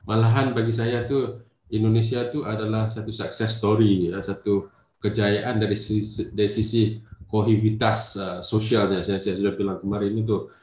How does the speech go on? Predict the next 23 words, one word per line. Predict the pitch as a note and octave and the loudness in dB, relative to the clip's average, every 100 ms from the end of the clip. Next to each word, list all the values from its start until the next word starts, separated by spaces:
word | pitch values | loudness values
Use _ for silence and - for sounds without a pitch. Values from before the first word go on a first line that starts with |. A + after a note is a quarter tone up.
| _ _ | _ _
Dan, | - G#2+ G#2+ G#2+ | 0 2 2 2
ah, | G2+ G2 F#2+ G2+ G2+ | 2 0 -2 -4 -4
tidak | A#2+ A2+ G#2+ | -2 2 2
ada | A2+ A#2 | 2 2
lagi | A2 A2 | 2 0
negara | G#2 G#2+ G#2+ G2+ | 0 -2 -2 -2
di | G#2+ G#2 | 0 0
luar | G2+ G#2+ A2 G#2+ | 0 2 2 2
sana | G#2+ G#2 A#2+ | -2 -4 -4
yang | A#2 G2+ G#2 | -4 -4 -6
mempunyai | G2+ G2+ G2+ | -6 -4 -4
tujuh | G#2 G#2 F#2 | -2 0 0
belas, | G#2 G2+ | 0 0
lapan | F#2+ G2 G2 | -2 -4 -4
belas | F#2 | -4
ribu | G2+ F#2+ G#2 G2 - _ _ _ | -4 -4 -2 -2 -4 _ _ _
pulau, | A2 A2 A#2 D3+ D#3 | 4 6 6 4 2
kepulauan | G#2+ G#2+ G2+ G2+ A2+ C3 A2+ | -2 -2 -2 -2 -2 -2 -2
dengan | G#2 | -2
dua | G2+ G2+ G2+ | -2 -2 -2
ratus | G#2 | -4
tujuh | A2 G#2 G2+ | -4 -4 -4
puluh, | G#2 G#2 G2+ - | -2 0 -2 -4